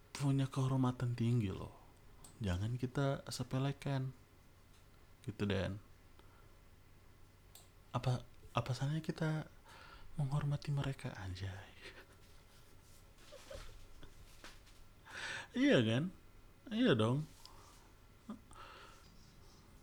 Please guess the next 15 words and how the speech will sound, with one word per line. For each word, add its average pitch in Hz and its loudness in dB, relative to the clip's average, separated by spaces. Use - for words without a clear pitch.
Lagian 135 4
juga, 202 6
eh, 131 2
kayaknya 180 2
dengan 143 6
pakaian 143 2
tertutup - 0
tidak 127 4
menjamin 131 4
deh 90 0
perempuan 101 2
itu 139 -2
lepas 110 -2
dari, 98 2
gak, 92 -2